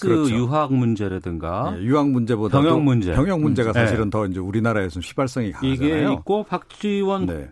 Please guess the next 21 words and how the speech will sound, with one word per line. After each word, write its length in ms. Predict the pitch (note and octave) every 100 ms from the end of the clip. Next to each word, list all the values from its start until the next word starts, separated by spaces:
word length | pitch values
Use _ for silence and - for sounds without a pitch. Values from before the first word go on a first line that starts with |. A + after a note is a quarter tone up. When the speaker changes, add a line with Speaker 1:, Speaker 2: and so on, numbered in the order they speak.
| _
Speaker 2:
국가정보원장 720 | - F#3 E3+ E3 E3 D#3+ D#3+ D3+
후보자의 500 | D3+ D3+ D3 D3+ C3+
경우에는 800 | C#3+ C#3+ C#3 C#3 D3 F#3 G3 - - - - - -
역시 240 | E3+ - F#3
병역 340 | B2+ E3 E3
문제, 440 | D3+ C3 G#2+ E2 D2
학력 320 | - G#3+ G3+
Speaker 1:
학력 80 | -
Speaker 2:
문제에다가 800 | B2+ C3+ B2 B2+ A2+ A#2+ C3 F3+
Speaker 1:
문제. 120 | G3+ -
Speaker 2:
또, 260 | F3 D#3 C3 - - - -
어, 320 | C3 B2+ B2 A#2+ -
개인 400 | B2+ G3 A#3 A3+
간의 360 | G#3+ G3+ F3
지금 240 | D3 D#3 B2+
채무 420 | - F#3+ C4+ C#4
Speaker 1:
채무. 200 | B3 G3
Speaker 2:
관계가 380 | D#3 C#3+ A#2 A2
Speaker 1:
예, 20 | -
Speaker 2:
지금 140 |
Speaker 1:
뭐 80 | -